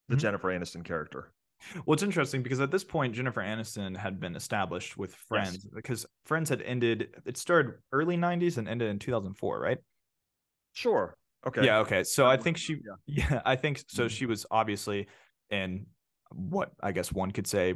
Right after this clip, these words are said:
Speaker 2: one of the peaks of her career at that
Speaker 1: Yeah.
Speaker 2: point in time. So it's pretty good that they were able to get her signed on for a more minor part in this movie. I
Speaker 1: Mm-hmm.
Speaker 2: thought she was, I thought she was good. Everybody just did a good job.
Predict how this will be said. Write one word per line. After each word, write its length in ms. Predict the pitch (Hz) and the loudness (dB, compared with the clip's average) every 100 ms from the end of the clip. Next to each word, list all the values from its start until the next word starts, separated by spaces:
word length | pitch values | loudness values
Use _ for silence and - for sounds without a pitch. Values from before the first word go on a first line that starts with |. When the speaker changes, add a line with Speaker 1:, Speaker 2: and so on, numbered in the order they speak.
| 82 | -2
Speaker 2:
one 260 | 90 101 | -2 -2
of 60 | 92 | -2
the 60 | 87 | -2
peaks 360 | - 117 - | -2 -2 -2
of 100 | - | -4
her 140 | 98 87 | -2 -2
career 520 | - 101 135 95 92 | -2 2 4 4 4
at 140 | 104 95 | 2 2
that 160 | 98 | -2
Speaker 1:
Yeah. 40 | 98 | -2
Speaker 2:
point 140 | 101 95 | -4 -2
in 20 | |
time. 240 | 98 98 | -4 -2
So 100 | 98 | 0
it's 120 | 147 | -2
pretty 240 | - 359 370 | 2 4 6
good 200 | 247 214 | 4 2
that 100 | 131 | 4
they 100 | 127 | 6
were 140 | 127 | 6
able 160 | 127 120 | 4 2
to 80 | 104 | 0
get 200 | 113 104 | -2 -2
her 340 | 127 117 113 104 | -2 0 0 -2
signed 340 | - 107 104 | -2 -2 0
on 220 | 104 101 | 0 0
for 240 | 104 98 90 | -2 -2 -2
a 220 | 87 90 - | -4 -6 -10
more 380 | 101 101 117 110 | -10 -2 2 4
minor 300 | 101 107 101 | 4 2 0
part 280 | - 120 98 | 0 0 0
in 60 | |
this 200 | 92 90 | -4 -6
movie. 280 | 98 92 98 - - - - | -4 -2 -2 -6 -16 -20 -2
I 80 | 110 | 0
Speaker 1:
Mm-hmm. 60 | 120 | 4
Speaker 2:
thought 140 | 135 135 | 2 4
she 100 | 135 | 2
was, 200 | 127 - | 0 2
I 80 | 113 | 2
thought 200 | 123 123 | 2 2
she 100 | 127 | 0
was 120 | 117 | -2
good. 200 | - 123 139 | 0 2 4
Everybody 320 | 202 220 214 | 4 4 2
just 200 | 165 127 | -2 -2
did 100 | 123 | -2
a 40 | |
good 160 | 107 107 | -2 -4
job. 320 | 95 85 76 | -4 -4 -4